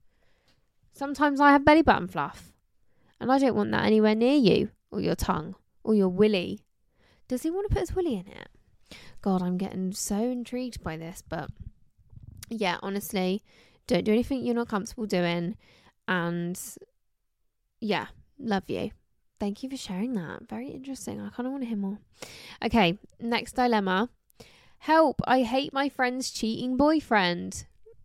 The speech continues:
I'm not surprised <laughs> by the title. Okay, let's get into it.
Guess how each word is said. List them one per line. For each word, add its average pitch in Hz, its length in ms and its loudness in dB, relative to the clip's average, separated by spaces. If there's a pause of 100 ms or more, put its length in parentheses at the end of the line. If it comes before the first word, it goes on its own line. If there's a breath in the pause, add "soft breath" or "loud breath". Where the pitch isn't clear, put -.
(120)
I'm 480 240 -4
not 440 140 0
surprised 214 720 0
<laughs> 294 80 2
by 285 140 0
the 269 80 0
title. 190 580 2
Okay, 190 320 4 (100)
let's 214 180 0
get - 100 -4
into 190 240 0
it. - 80 -4